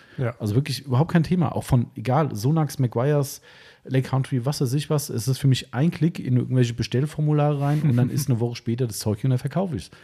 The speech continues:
Speaker 2: Es scheitert, das soll jetzt nicht arrogant klingen, es scheitert nicht am Geld.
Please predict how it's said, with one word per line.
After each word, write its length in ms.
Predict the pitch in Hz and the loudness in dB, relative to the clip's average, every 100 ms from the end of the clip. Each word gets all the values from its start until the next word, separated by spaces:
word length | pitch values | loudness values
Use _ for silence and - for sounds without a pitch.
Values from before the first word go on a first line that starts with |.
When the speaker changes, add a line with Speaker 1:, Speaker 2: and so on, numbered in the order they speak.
| - - _ _ _ _ - | -20 -20 _ _ _ _ -2
Speaker 2:
Es 140 | 135 | 0
scheitert, 420 | 120 123 147 135 - _ _ - | 2 4 4 2 -8 _ _ -6
das 180 | 101 | -2
soll 120 | - 113 | 2 2
jetzt 120 | 110 | 4
nicht 140 | 139 | 2
arrogant 360 | 147 127 135 175 | 2 2 2 2
klingen, 300 | - 117 127 - _ | 2 2 2 -2 _
es 120 | - - | -6 0
scheitert 280 | 110 117 | 2 2
nicht 160 | 110 123 | 0 4
am 100 | 151 | 4
Geld. 300 | 160 123 - | 6 4 0